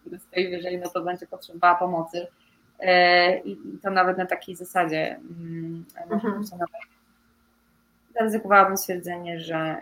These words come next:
Speaker 1: jeśli potrzebujemy pomocy, to potrafimy o nią prosić, a jeśli o nią nie prosimy, no to raczej, e, po prostu jej nie potrzebujemy. Podsumuję, że to, co mnie uderza, to to, że osoby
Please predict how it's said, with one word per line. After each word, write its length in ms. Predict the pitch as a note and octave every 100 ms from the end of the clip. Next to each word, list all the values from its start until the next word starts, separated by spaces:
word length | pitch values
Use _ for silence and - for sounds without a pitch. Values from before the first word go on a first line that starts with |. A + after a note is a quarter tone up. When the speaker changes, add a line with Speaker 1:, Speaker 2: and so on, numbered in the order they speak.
| -
Speaker 1:
jeśli 280 | F3+ - -
potrzebujemy 680 | F#3 - F#3 G3 G3+ G#3+ A3
pomocy, 400 | G#3+ G3 F#3+ G3+
to 60 | G3+
potrafimy 600 | - - F#3+ - G#3+ F#3
o 40 |
nią 180 | F3+ F#3
prosić, 680 | - F3 F3 G#3 - A3 -
a 140 | F#3
jeśli 440 | F#3 F#3+ - G3 F#3
o 80 |
nią 120 | F#3+ F#3
nie 160 | F#3
prosimy, 540 | - F#3+ - G#3+ G3+ F#3+
no 100 | F#3+
to 140 | F#3+
raczej, 580 | F#3 G3 F#3+ F3+ F3 - _ _ _ _ _ _
e, 160 | - -
po 140 | G3
prostu 340 | F#3+ G#3 G#3+ G#3+
jej 100 | G3+
nie 100 | G3
potrzebujemy. 880 | F#3+ - F#3+ F#3 G3 A3 G#3 F#3+ F#3 - _ _ _ _ _ _ _ _ _ _ _ _ _ _ _
Podsumuję, 420 | F#3+ - G#3 G#3+ G#3
że 80 |
to, 140 | - A3
co 140 | A3
mnie 200 | G#3+ G#3+
uderza, 300 | G3+ A#3+ B3
to 100 | A#3+
to, 180 | G3 A3+
że 140 | G#3+
osoby 260 | G3 G#3+